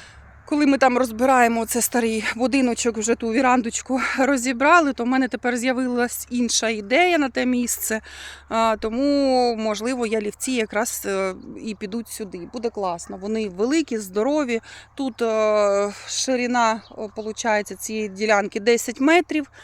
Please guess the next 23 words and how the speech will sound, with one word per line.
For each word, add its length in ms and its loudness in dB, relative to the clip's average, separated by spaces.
М, 340 2
у 40 2
мене 400 2
якраз 480 0
п'ять 320 0
кущів, 640 0
якраз 540 0
ідеально 560 0
сюди. 360 -10
Ну, 120 -6
вони 240 -6
здорові, 560 0
просто 320 -10
здорові, 560 -4
тому 360 -6
тут 220 -12
більше 520 -2
і 200 -4
не 120 -4
потрібно. 640 -6
До-, 380 0
доброго 460 2
вечора. 520 2